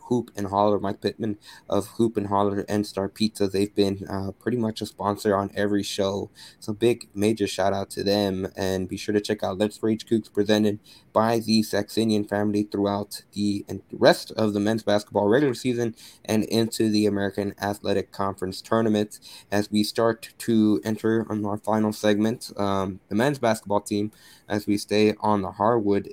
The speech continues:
they bounce back with a huge statement,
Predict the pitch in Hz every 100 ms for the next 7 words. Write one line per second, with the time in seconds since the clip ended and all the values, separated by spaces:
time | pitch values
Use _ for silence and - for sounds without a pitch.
0 | - 104 135 156 131 110 - 107 101 -
1 | 104 107 107 - 104 104 104 - - 107
2 | 101 98 98 101 - - - - 135 139
3 | 135 - - 110 104 95 87 -